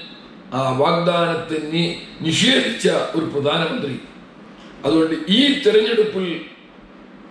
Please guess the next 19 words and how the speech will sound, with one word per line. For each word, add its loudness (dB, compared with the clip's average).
മിസ്റ്റർ 0
നരേന്ദ്രമോദി 2
കേരളത്തിൽ 0
വോട്ടിന് -2
വരുമ്പോൾ 2
കേരളത്തിലെ 2
ജനങ്ങൾക്ക് 0
ചോദിക്കാനുള്ള, -2
ഈ -6
മൂന്നര 4
കോടി 0
ജനങ്ങൾക്ക് -6
ചോദിക്കാനുള്ള -4
പരമപ്രധാനമായ 0
ചോദ്യം, -6
വിദേശ 2
സഹായം 0
നമുക്ക് -6
നിഷേധിച്ചു, -4